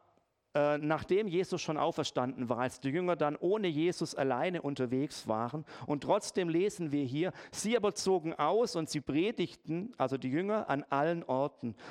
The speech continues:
Und der Herr, er wirkte mit ihnen und er bekräftigte das Wort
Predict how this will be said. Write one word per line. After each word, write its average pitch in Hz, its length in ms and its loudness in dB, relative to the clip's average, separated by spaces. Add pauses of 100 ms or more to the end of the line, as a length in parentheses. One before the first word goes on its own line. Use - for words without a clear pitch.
Und 139 180 0
der 131 160 4
Herr, 165 420 2
er 143 200 2
wirkte 147 420 0
mit 160 460 -2
ihnen 175 500 0 (320)
und 143 160 0
er 131 60 4
bekräftigte 165 800 -2
das 113 320 -4
Wort 147 480 0